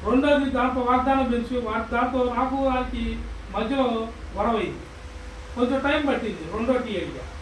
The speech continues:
అంటే, "ఎక్స్ట్రా కానుక నీ కాడికి ఎందుకు వచ్చా, నువ్వు అర్ధరాత్రులు ఎందుకు ఫోన్ చేసావా?"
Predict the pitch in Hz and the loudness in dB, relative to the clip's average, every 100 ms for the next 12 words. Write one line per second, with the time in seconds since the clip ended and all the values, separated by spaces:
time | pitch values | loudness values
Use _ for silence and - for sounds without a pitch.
0 | - - 190 208 233 240 254 214 220 240 | -12 -10 -4 -2 0 0 -2 -2 -4 -2
1 | - - - - - - - - - - | -2 -4 -10 -12 -16 -16 -16 -16 -16 -16
2 | - - - - - - 220 262 294 302 | -16 -14 -14 -14 -12 -4 4 6 6 2
3 | 285 294 302 285 262 262 254 254 - - | 0 0 0 2 4 4 -2 -8 -14 -14
4 | - 214 247 247 302 302 277 269 285 254 | -8 -2 0 2 0 0 0 0 0 0
5 | 262 247 247 240 240 233 | 0 -2 -4 -2 -2 -4